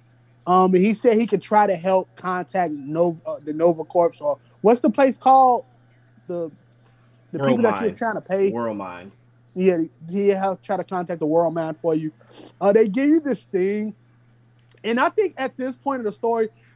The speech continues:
Speaker 1: this is when Drax literally becomes one of the funniest niggas. Um, he
Speaker 2: Funniest
Speaker 1: gives you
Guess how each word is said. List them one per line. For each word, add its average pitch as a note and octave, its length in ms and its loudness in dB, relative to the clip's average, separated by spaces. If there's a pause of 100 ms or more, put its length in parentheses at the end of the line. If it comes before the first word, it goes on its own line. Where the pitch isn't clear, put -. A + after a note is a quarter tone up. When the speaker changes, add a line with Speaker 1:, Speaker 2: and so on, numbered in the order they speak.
Speaker 1:
this F4 220 2
is D#4 120 -2
when B3 200 -2
Drax F3 680 -4
literally G3+ 340 -2
becomes G3 360 -8
one G3 180 -4
of F3 40 -6
the D3+ 100 -8
funniest F#3 520 -6
niggas. F3 380 -8 (500)
Um, F#3 560 2 (280)
he A3+ 120 0
Speaker 2:
Funniest C#4+ 280 2
Speaker 1:
gives - 0 -
you C#4+ 40 -4